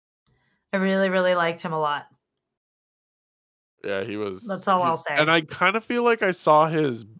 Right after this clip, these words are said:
Speaker 2: wagon when they first meet the Tinkers. Like, when they're first entering the Tinkers camp, it kinda looked like his wagon was there. But then they
Speaker 1: Really?
Speaker 2: Yeah, but then it, like, doesn't show him, so I was like, "Oh, okay, never mind, he's not there."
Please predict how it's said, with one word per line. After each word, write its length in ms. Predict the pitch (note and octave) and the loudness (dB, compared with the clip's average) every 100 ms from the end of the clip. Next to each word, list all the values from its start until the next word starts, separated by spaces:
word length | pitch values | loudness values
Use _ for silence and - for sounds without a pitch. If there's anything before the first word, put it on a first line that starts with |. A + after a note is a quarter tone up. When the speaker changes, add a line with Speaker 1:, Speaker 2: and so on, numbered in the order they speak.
| - | -20
Speaker 2:
wagon 760 | A#2+ A#2 A2+ A#2+ D3 E3+ F3 E3 | -2 4 6 4 0 -6 -8 -6
when 200 | C#3+ C3+ | -4 -4
they 140 | C3 | -6
first 340 | B2 C3 B2+ C3+ | -4 -4 -4 -6
meet 220 | C3+ C#3+ | -14 -12
the 80 | B2 | -12
Tinkers. 720 | - B2 A#2 D#3+ F3 F3+ - _ | -12 -16 -10 -6 -6 -8 -16 _
Like, 180 | - C#3 | -4 -2
when 100 | C3+ | -2
they're 100 | B2+ | -4
first 260 | B2 C#3 C3+ | -2 -4 -4
entering 220 | C3+ C#3 | -8 -10
the 100 | A#2 | -12
Tinkers 380 | G2 C3 C#3+ D3+ | -14 -10 -10 -10
camp, 360 | - F3 F3+ _ _ | -10 -10 -10 _ _
it 260 | C#3 B2 - | -4 -4 -8
kinda 200 | D#3 E3 | -8 -6
looked 180 | F3 E3+ | -6 -6
like 100 | F3 | -8
his 160 | F3 | -8
wagon 400 | D#3+ E3 E3+ E3+ | -2 -2 -2 -6
was 160 | F3+ E3+ | -10 -8
there. 340 | E3+ F3 F3+ - _ _ _ _ _ _ _ _ _ _ - | -6 -6 -8 -14 _ _ _ _ _ _ _ _ _ _ -14
But 100 | C#3+ | -6
then 360 | C#3+ G#3 D#4 | 4 6 8
they 160 | E4 G#3 | 6 4
Speaker 1:
Really? 420 | E3+ D#3+ D3+ E3+ _ | 2 -4 -8 -16 _
Speaker 2:
Yeah, 340 | - D3+ C3 | 2 4 4
but 180 | B2 C3+ | 2 -2
then 100 | D3 | -2
it, 100 | E3 | -4
like, 180 | D#3+ D#3 | -2 -2
doesn't 280 | C3+ C#3 B2+ | -2 -4 -6
show 400 | - B2 C3 A#2+ | -8 -4 -2 -4
him, 120 | A2 | -8
so 220 | A2 A#2+ A#2+ | -4 0 0
I 40 | |
was 140 | A#2+ | 0
like, 280 | A#2+ G#2 F#2+ - | -2 -4 -6 -8
"Oh, 220 | G2+ G#2 | -4 -2
okay, 240 | G2+ G2+ F#2+ | -2 -6 -10
never 180 | F#2+ F#2+ | -10 -12
mind, 140 | F#2+ | -12
he's 160 | A#2 G2 | -14 -16
not 140 | - | -18
there." 200 | - - | -16 -18